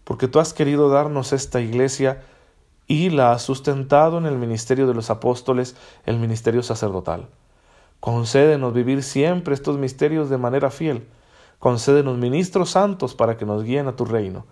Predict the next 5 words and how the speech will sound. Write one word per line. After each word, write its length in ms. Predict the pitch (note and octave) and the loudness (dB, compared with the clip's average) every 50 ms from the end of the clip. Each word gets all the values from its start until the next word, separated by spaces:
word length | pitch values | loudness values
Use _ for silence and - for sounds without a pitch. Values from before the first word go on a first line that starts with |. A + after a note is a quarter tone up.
| _ _ - _ _ - | _ _ -20 _ _ 0
Por 180 | - C3 E3 | 2 2 2
Jesucristo 580 | E3+ - D#3 - C3 - B2+ B2+ A#2 - - G#2 | 2 0 -4 -6 -4 -4 -2 -4 -4 -2 -4 -4
nuestro 280 | F#2 G2+ G#2+ - - A2 | -4 -4 -6 -6 -6 -4
Señor. 400 | - B2 C3 D#3+ F#3 F#3 - - _ - - _ _ - | -2 -2 0 0 -2 -4 -6 -14 _ -20 -20 _ _ -4
Amén. 360 | - A2+ G#2+ F2+ F2+ - - | -4 -2 -2 -2 -8 -12 -16